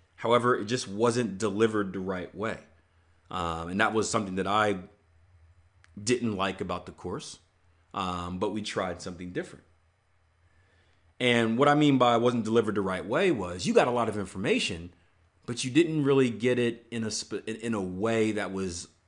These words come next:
most efficient to learn.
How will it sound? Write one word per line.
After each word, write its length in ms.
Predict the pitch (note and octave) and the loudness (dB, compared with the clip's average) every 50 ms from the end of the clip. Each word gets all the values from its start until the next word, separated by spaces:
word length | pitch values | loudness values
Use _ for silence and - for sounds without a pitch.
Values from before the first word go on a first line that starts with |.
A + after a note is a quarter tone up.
| _ _ _ _ _ _ _ _ _ _ _ _ _ _ _ _ _ _ _ _ _ _ _ _ _ _ _ _ _ | _ _ _ _ _ _ _ _ _ _ _ _ _ _ _ _ _ _ _ _ _ _ _ _ _ _ _ _ _
most 420 | C3 B2+ B2 B2+ C3 C3+ C3 - | -4 0 4 6 6 6 6 4
efficient 440 | - G2 - - A2+ - - G2 F#2 | -2 -4 -2 -2 0 0 -2 -4 -6
to 100 | - F#2+ | -6 -8
learn. 220 | F2+ E2+ D#2 C#2 | -8 -8 -10 -12